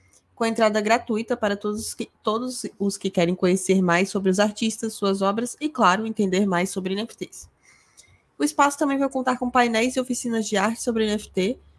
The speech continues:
para que mais pessoas possam aprender sobre essa tecnologia.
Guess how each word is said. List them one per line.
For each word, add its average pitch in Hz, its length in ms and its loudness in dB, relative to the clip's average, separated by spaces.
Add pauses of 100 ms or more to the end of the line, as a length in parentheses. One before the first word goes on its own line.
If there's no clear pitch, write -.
(140)
para 269 160 2
que 285 100 -4
mais 262 240 0
pessoas 254 380 2
possam 240 340 2
aprender 226 400 -2
sobre 226 300 -2
essa 226 220 -2
tecnologia. 226 720 0